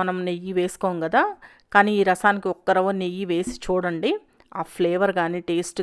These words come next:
కానీ అమోఘం అండి, అంత బాగుంటుంది. ఇప్పుడు నెయ్యి కరిగిన తర్వాత దీంట్లో ఒక టీ స్పూన్ దాకా పోపు దినుసులు వేసుకోండి. ఆవాలు, జీలకర్ర, శనగపప్పు, మినపప్పు అన్నీ కలిపి వేశాను. రసంలో ఎక్కువగా పోపు దినుసులు వేసుకోరండి,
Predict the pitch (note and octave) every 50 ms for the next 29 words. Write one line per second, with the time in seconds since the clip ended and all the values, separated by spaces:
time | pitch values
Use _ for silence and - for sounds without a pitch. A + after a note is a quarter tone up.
0 | F3+ F3+ F3 E3+ E3+ E3+ E3 - - - _ _ _ - F3+ F3+ D#3+ E3 E3 D#3+
1 | E3 F3+ F#3+ G3 F#3+ G3 F#3+ F3 E3 D#3+ D#3 D3+ D3 D3 E3 F3+ - - A3+ G#3+
2 | F#3+ F#3 F3+ F3 F3 F3 E3 D#3 D#3 D#3 D#3+ A#3 E4+ G#4+ - _ - A3 - -
3 | G#3 G3 F#3+ F#3+ F#3 G3 G3 - G3 F#3 F3+ F3+ G3 F#3+ F#3 F#3+ F3+ F3+ F3+ C4
4 | D4+ D4 A3 F#3 F3 E3+ E3+ F#3 F3+ - E3+ - F#3 F#3 - - - G3+ G3 F#3+
5 | F3 E3 - B3+ C4+ - - F#3 F3+ - F#3 F3+ F3+ E3 E3+ - G#3+ G3 D#3+ E3
6 | - - - E3+ D#3+ D3+ D#3+ A#3+ C#4 - A3 F#3 E3+ E3 F3 E3+ E3+ F#3+ G#3 G3
7 | - F3 F3 E3+ E3+ E3 D#3+ F#3+ - - - F3 E3+ E3+ F3+ F3 - E3 - -
8 | C4 D4 B3 F3+ E3+ E3 - E3+ E3 - F3 D#3+ D#3+ E3 F3 - - D#3 D3+ D#3+
9 | - F3 E3 D#3 - - - C#3 C#3+ F3+ C4+ G4+ A#4 A4 - - - - - -
10 | - G#3+ G#3 G#3 G#3 G#3 F#3 - - - G3 F#3 G3+ F#3+ - G3+ F3 E3+ - F3
11 | F#3 F#3 E3+ - G3 F#3 E3 E3 E3 - - - F3+ D#3+ D#3+ C#3+ C#3 E3+ B3+